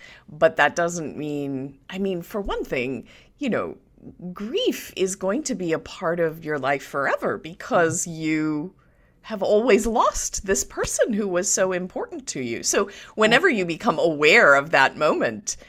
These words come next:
in that moment that you've lost this person, of course you're gonna feel grief, but that's different from grieving, right? So grief is sort of that momentary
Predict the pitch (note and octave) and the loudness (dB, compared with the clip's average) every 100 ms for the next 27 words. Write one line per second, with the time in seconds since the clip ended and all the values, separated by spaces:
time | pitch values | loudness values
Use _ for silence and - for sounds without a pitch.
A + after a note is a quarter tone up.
0 | - G3+ F#3+ C#3 C#3+ G3+ E4 B2 G#2 D#3 | 0 4 6 4 4 0 2 -2 -2 -2
1 | C#3+ D#3 E3+ D3 E3 - - G3 - D#3+ | 0 -2 -6 -6 -6 -8 -8 -6 -4 -4
2 | D#3+ D3 - B4+ - D3+ C3+ B2 - B2 | -4 -4 0 0 0 -4 -2 -4 -4 -4
3 | G#2 - - D3 F4+ E3+ - - - _ | -4 -10 -14 -4 -2 -2 -6 -14 -20 _
4 | - - - - _ _ A#3 G3 - _ | -20 -20 -20 -20 _ _ 4 6 4 _
5 | _ _ - G3 A3+ - - - G#4+ - | _ _ -2 -2 -2 -8 -10 -6 -6 -4
6 | D4 F#3 D#3 - D3+ D3 D3+ F3+ F3 D#3+ | -4 -4 -4 -8 -8 -8 -8 -4 -2 -2
7 | F3 F4+ D3 A2+ G#2+ A#3 A#3+ C3 B2+ F#3+ | -2 -2 -2 -6 -8 -10 -2 0 0 -2
8 | - - _ - G3+ E3+ G3 D#4 - F#3 | -10 -20 _ -12 -10 -6 -2 -2 0 0
9 | F#3+ E3 D3 C#3+ D3+ D#3+ F#3 F#3 F3+ G3+ | 0 0 0 0 0 0 0 -2 -6 -6
10 | D#3 D3+ D3 D3 | -4 -4 -4 -8